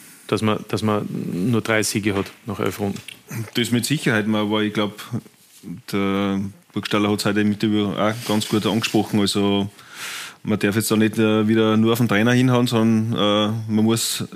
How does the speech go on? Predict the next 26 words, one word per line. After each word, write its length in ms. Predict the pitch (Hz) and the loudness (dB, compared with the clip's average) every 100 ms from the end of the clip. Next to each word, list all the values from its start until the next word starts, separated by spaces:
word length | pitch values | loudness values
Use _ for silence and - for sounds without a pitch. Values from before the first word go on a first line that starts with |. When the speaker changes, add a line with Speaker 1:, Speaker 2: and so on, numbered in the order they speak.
| - | -12
Speaker 2:
sich 260 | - 110 | -2 0
als 360 | 107 104 - - - | 0 0 -6 -8 -10
Spieler 320 | - 123 117 | -2 2 4
selbst 540 | 113 117 151 - - - | 4 2 2 -2 -8 -4
und 120 | 110 | 2
auch 40 | 110 | 2
als 160 | 110 104 | 4 4
Mannschaft 340 | 117 135 123 | 4 2 2
dahinter 320 | 110 113 117 | 2 2 0
fragen, 300 | 107 101 127 - - - - - | 0 2 2 -2 -12 -16 -10 0
äh, 60 | |
was 400 | 104 110 104 113 | 2 4 2 2
ich 60 | 110 | 2
da 80 | 110 | 2
am 100 | 104 | 2
Platz 240 | 107 151 | 2 0
bringe. 280 | 98 92 90 | 0 -2 -2
Weil 360 | 95 101 101 101 | 0 2 2 2
es 120 | 95 - | 0 -2
gibt, 320 | 110 - - | -4 -4 0
äh, 200 | 107 107 | 2 2
ja 60 | |
mit 160 | 107 110 | 2 0
Sicherheit 360 | - 113 113 113 | -2 0 2 2
einen 100 | 113 | 2
Plan 320 | 98 110 | 2 2